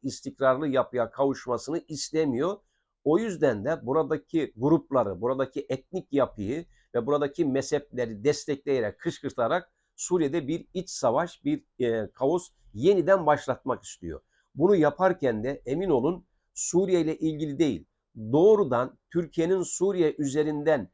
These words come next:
Orta Doğu'ya inmesini engellemek, hatta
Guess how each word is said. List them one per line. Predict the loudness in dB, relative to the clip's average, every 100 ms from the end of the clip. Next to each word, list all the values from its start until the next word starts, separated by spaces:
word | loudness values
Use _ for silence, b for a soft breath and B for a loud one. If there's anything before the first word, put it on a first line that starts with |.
| _ _ 0
Orta | 0 0 0 0
Doğu'ya | 2 2 2 0
inmesini | -2 0 -2 -2
engellemek, | -2 0 0 -2 -2 -4 -6 _ _ _ _
hatta | -2 -2 0 2 2